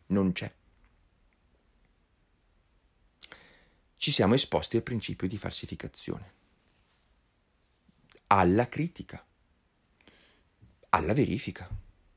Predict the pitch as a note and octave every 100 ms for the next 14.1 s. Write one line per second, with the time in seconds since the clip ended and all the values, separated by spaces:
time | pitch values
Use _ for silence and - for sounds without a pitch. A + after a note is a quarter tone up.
0 | _ _ _ _ _ _ _ _ _ _
1 | - - G#2+ A#2+ A2+ - G#2+ A2 - _
2 | _ - E2 G#2+ - - D2 - - F2+
3 | - - - _ _ _ _ _ C#3+ B2+
4 | D#2+ - _ _ _ G#2 G#2+ G2 - -
5 | E2+ E2 D#2+ D#2 - - - _ - F2
6 | - _ _ _ _ - - _ - C3
7 | C3+ B2 D2+ D#2 - - F2+ G2 G2 C#3+
8 | G#3+ F#3+ B2 F#2+ F2 E2+ E2 - F#2+ -
9 | _ _ _ _ _ _ _ _ _ _
10 | A#2+ G2+ G2 F2+ - G#2 G2+ - _ _
11 | _ _ - G2 F2+ D#2 E2+ F2 D#2 D2+
12 | E2+ D#2+ C#2 - F2 - G2 - - E2+
13 | E2+ - - - - - - - - _